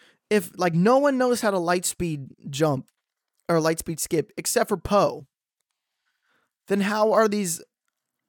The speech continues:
how are these, uh, these, like, low,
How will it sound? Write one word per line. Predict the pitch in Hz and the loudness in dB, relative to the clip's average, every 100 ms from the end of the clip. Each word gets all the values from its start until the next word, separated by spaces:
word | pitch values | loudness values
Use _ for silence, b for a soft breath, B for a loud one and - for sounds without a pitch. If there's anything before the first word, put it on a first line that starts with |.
| _ _ _ _ | _ _ _ _
how | 185 226 | -2 2
are | 233 | 2
these, | 220 170 147 | 0 -4 -2
uh, | 170 165 151 139 - - _ _ _ _ _ _ _ _ _ | 2 4 4 2 -2 -12 _ _ _ _ _ _ _ _ _
these, | 180 180 | -8 -4
like, | 160 135 | -4 -6
low, | 139 143 180 202 214 220 214 | -6 6 8 8 6 2 -6